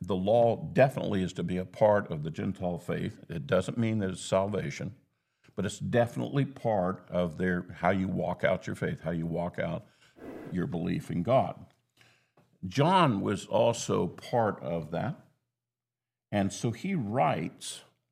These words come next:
in his letters, after he wrote his gospel, he writes instruction out to the brethren. And if you recall, John also traveled out amongst the Gentiles. And he was later exiled on the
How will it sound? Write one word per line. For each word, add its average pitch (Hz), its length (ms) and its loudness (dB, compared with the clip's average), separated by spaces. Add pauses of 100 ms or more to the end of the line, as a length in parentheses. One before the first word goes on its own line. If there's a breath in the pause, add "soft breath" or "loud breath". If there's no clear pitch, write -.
(160)
in 104 200 2
his 120 340 0
letters, 107 640 -2 (180)
after 92 300 2
he 95 60 0
wrote 98 220 0
his 101 120 -8
gospel, 85 440 -2 (300 loud breath)
he 208 160 -2
writes 101 520 2
instruction - 920 0 (100)
out 95 320 2
to - 120 -6
the 80 80 -6
brethren. 80 340 -2
And 92 100 -4
if 90 160 -4
you 98 100 -2
recall, 95 580 2
John 110 680 0 (160 loud breath)
also 135 440 2
traveled 95 600 0
out 92 320 2
amongst 107 600 0
the 120 80 -2
Gentiles. 185 680 -4 (1800 soft breath)
And 95 520 4 (540)
he 117 140 0
was 95 180 -2
later 107 420 2
exiled 92 540 0
on 87 140 -2
the 80 160 -6